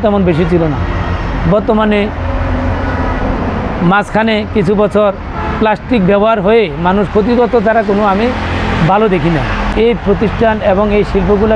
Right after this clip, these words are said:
টিকিয়ে রাখতে হলে মাটির জিনিস যদি আমরা ব্যবহার করি এবং প্রত্যেককে যদি উপলব্ধি, এই, উদ্বুদ্ধ করাই,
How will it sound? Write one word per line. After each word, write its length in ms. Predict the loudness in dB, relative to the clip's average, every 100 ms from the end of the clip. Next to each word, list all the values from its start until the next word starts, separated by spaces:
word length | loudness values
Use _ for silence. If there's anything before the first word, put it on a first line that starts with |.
| 0
টিকিয়ে 280 | 0 2 2
রাখতে 200 | 2 0 2
হলে 180 | 2 0 -2 -2 0 0 0 2 4
মাটির 340 | 2 2 0 2
জিনিস 180 | 2 2 2
যদি 120 | 2 2
আমরা 160 | 2 2
ব্যবহার 260 | 2 2 0 0
করি 180 | 0 0 -4 -6 -6 -4 0 2
এবং 120 | 2 2
প্রত্যেককে 440 | 0 0 0 0 0
যদি 140 | 0 2 2
উপলব্ধি, 360 | 4 4 2 0 0 2 2 4 2
এই, 100 | 0 -4 -8 -10 -10 -4 0
উদ্বুদ্ধ 320 | 2 2 2 0 2
করাই, 300 | 2 2